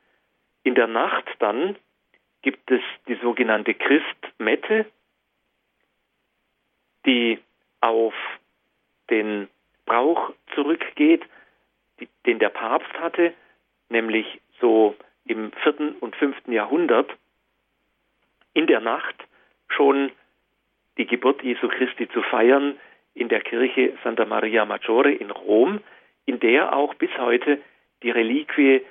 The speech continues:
der Krippe von Bethlehem aufbewahrt wird. Wir alle kennen dann am frühen Morgen des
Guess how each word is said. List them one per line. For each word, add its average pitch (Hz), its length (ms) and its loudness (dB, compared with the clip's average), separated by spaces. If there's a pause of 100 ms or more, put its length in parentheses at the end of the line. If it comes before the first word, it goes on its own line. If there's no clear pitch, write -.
(160)
der 110 80 0
Krippe 131 320 0
von 117 200 -4
Bethlehem 120 600 0
aufbewahrt 113 680 0 (100)
wird. - 140 -20 (2250)
Wir 127 220 2
alle 175 320 4
kennen 123 400 -4
dann 123 360 0 (1040)
am 120 180 -2
frühen 160 560 2 (1700)
Morgen 123 600 -2
des 117 140 -4